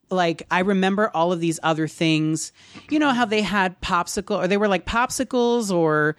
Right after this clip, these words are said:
whatever they were, and they had, um,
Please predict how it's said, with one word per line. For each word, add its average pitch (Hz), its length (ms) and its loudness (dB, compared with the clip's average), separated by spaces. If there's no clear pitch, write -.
whatever 208 280 0
they 208 120 2
were, 180 280 2
and 170 280 0
they 170 80 4
had, 160 560 0
um, 139 600 0